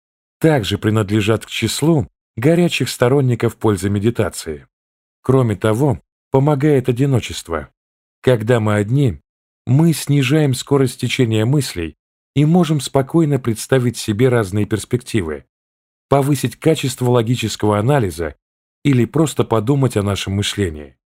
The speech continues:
Похожие результаты дает и визуализация. Мы можем замедлить мысли –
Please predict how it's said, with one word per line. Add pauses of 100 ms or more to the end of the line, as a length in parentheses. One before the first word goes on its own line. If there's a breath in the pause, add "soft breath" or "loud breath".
(480)
Похожие
результаты (240)
дает
и
визуализация. (560)
Мы
можем
замедлить
мысли –